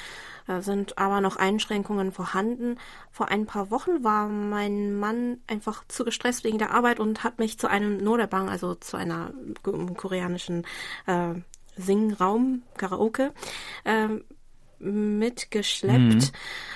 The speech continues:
Speaker 1: Ähm, das war das erste Mal seit Monaten und wir mussten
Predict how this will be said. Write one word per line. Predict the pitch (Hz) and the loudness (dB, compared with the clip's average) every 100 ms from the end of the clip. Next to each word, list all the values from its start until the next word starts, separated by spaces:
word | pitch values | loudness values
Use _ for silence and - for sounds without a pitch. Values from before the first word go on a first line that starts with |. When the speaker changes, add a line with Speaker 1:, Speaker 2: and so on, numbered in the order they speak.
| - - | -4 4
Speaker 1:
Ähm, | 214 220 220 220 220 220 - - _ _ - | 6 8 6 4 2 -2 -12 -20 _ _ -2
das | 233 233 - - | 0 0 -2 4
war | 220 220 | 6 6
das | 214 - - | 4 -2 6
erste | 277 269 | 6 6
Mal | 233 233 | 2 4
seit | 226 220 | 2 2
Monaten | 240 262 202 - 214 | 0 0 -2 -2 -2
und | 208 202 | -2 -4
wir | 208 | -4
mussten | 226 - - 240 233 | -4 -6 -2 0 0